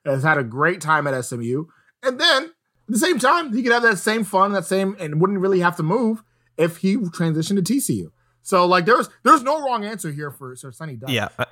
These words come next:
Speaker 2: I
Speaker 1: in
Speaker 2: mean,
Speaker 1: my
Speaker 2: there's a
Speaker 1: opinion.
Speaker 2: world where he, he could take the T C U job and his family doesn't have to move,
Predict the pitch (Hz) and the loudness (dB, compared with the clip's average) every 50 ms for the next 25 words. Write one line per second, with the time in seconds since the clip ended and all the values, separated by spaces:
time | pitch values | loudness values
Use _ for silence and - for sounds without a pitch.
0 | _ _ - 135 151 160 123 123 175 185 190 180 180 165 160 160 160 151 135 147 | _ _ -2 -2 0 0 0 2 2 2 2 0 0 2 4 4 4 2 2 0
1 | 147 139 127 113 120 151 - - 113 127 151 151 - 135 123 104 - 135 131 131 | 0 2 0 0 -4 -6 -6 -4 -2 -2 -2 -2 -2 -4 -4 -2 -2 -2 -2 -2
2 | - _ - 107 - 143 135 117 - - 127 135 131 - 131 117 117 110 110 107 | -4 _ -14 -6 -4 -2 -2 -2 -2 -2 -2 -4 -2 0 0 -2 -2 -2 -4 -6
3 | 101 107 113 104 - - - 117 120 120 117 110 98 113 113 117 113 110 - - | -4 -4 -4 -4 -4 -4 -4 -2 -2 -2 -2 -2 -2 -2 -2 -2 -2 -6 -6 -8
4 | 107 107 104 101 - - 110 98 98 101 104 104 95 98 - - | -6 -6 -6 -6 -4 -4 -4 -4 -2 -2 -2 -2 -4 -6 -10 -14